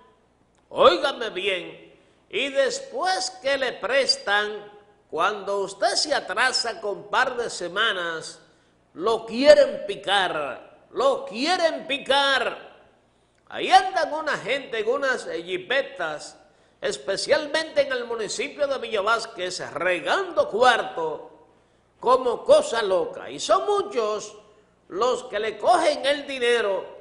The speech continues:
y dicen, "Patica, ¿para qué te tengo? ¿Para qué te tengo, patica?"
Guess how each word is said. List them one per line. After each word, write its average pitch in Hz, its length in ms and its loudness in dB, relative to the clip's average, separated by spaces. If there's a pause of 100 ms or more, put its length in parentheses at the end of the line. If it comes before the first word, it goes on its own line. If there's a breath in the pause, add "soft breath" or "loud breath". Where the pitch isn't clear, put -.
(720)
y 233 180 -4
dicen, 233 840 -2
"Patica, 214 720 -2 (220)
¿para 180 500 4
qué 269 300 0
te 277 100 2
tengo? 269 840 -6 (320)
¿Para 240 440 2
qué 339 300 4
te 330 120 0
tengo, 302 500 -2
patica?" 254 760 -6